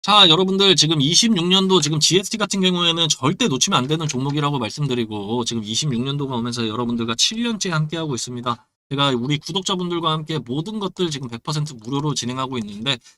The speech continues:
특히나 지금 가족방도 여러분들과 꾸준하게 무료로 운영하고 있죠. 뭐 유료방이니 브이아이피 방이니 뭐 이런 거 없습니다. 백 퍼센트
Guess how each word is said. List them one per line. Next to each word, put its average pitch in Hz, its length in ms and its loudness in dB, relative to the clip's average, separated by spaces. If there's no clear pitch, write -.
특히나 202 400 0
지금 143 320 0
가족방도 190 600 -2
여러분들과 123 500 0
꾸준하게 190 520 -2
무료로 156 400 2
운영하고 143 440 0
있죠. 120 240 -2
뭐 98 140 -10
유료방이니 127 800 -4
브이아이피 165 480 -6
방이니 151 240 -4
뭐 95 100 -12
이런 151 220 -2
거 220 80 0
없습니다. 180 680 0
백 117 140 -6
퍼센트 151 300 -8